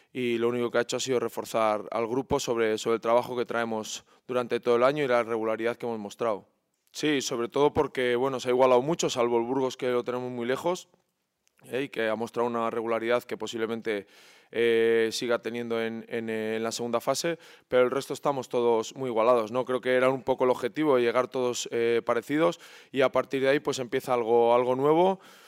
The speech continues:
algo en el que tenemos muchas opciones de, de mostrar nuestro nivel.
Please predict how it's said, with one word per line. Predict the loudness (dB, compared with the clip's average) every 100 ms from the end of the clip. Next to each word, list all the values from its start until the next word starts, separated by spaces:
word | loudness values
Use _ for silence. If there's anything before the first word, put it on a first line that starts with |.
| -10 2
algo | 4 4
en | 2
el | 0
que | 2 4 4 4 4 4 2
tenemos | -2 -4 -4 -4
muchas | -4 -4 -4
opciones | -4 -2 -2 -2
de, | 0 2 4 4 2 0 -6
de | -6 -2 0 0 0 -2 -2 -2 -4 -8
mostrar | -8 -8 -2 -2
nuestro | -2 -4 -2
nivel. | 2 4 4